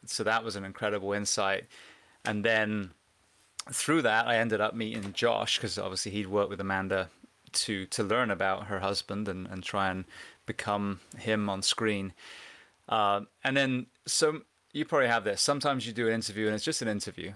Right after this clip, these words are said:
and it was an absolute pleasure, but there wasn't, you know,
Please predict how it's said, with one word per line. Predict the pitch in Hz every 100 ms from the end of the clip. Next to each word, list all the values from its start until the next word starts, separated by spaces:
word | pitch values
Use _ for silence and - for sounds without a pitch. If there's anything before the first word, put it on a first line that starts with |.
| -
and | 120
it |
was | 120 113
an | 113
absolute | 123 131 - 131 117
pleasure, | - 107 95 101
but | 101
there | 107 117
wasn't, | 127 110 107 - _
you | 123
know, | 101 87